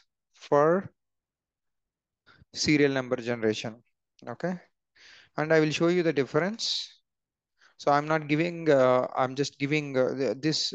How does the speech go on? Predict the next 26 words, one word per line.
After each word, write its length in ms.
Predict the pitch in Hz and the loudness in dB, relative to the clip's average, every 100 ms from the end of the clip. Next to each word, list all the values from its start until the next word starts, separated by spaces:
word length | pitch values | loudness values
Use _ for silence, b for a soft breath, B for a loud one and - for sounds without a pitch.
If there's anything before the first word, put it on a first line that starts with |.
| 135 | -8
this 180 | 143 151 | -6 2
overview 400 | 147 143 156 151 | 2 4 2 0
is 80 | |
sufficient 440 | 147 - 135 151 143 | -2 -4 -6 -8 -2
for 140 | 143 | 0
you 240 | 131 190 208 - | 0 -4 -8 -6
to 80 | 131 | -2
know 140 | 131 | 0
about 260 | 127 123 123 | 0 0 -2
serial 300 | - 123 127 | 0 0 0
numbers, 420 | 123 120 196 - - B B B B | -4 -2 -2 -4 -12 B B B B
and, 280 | 123 127 123 | -2 0 0
uh, 60 | 117 - | 0 -2
you 160 | 139 | -4
can 120 | 127 131 | -2 0
able 200 | 123 123 | -2 0
go, 380 | 127 143 104 | 4 4 2
you 120 | 135 123 | -4 -2
can 140 | 135 | -2
able 180 | 123 127 | -2 -2
to 100 | 143 | -2
go 140 | 131 | 0
to 140 | 127 131 | 0 0
little 400 | 123 123 151 123 | 0 -2 -2 2
depth 300 | 123 - 156 | 0 2 0
also, 360 | 131 - 233 | 0 -2 -6